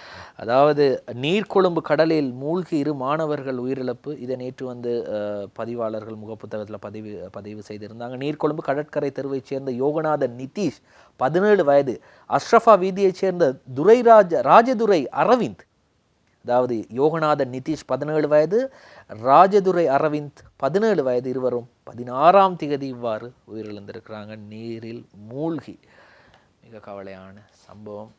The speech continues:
எனவே பெற்றோர் கொடுக்கக்கூடிய அந்த சுதந்திரத்தை, அவர்கள் கொடுக்கக்கூடிய அந்த ஃப்ரீடமை தவறாக பயன்படுத்தாதீர்கள்.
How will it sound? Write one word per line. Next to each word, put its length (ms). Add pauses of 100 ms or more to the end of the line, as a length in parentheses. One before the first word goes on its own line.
(100)
எனவே 440 (400)
பெற்றோர் 420
கொடுக்கக்கூடிய 720 (380)
அந்த 460
சுதந்திரத்தை, 840 (800)
அவர்கள் 280
கொடுக்கக்கூடிய 800 (240)
அந்த 180 (140)
ஃப்ரீடமை 580 (400)
தவறாக 440
பயன்படுத்தாதீர்கள். 1000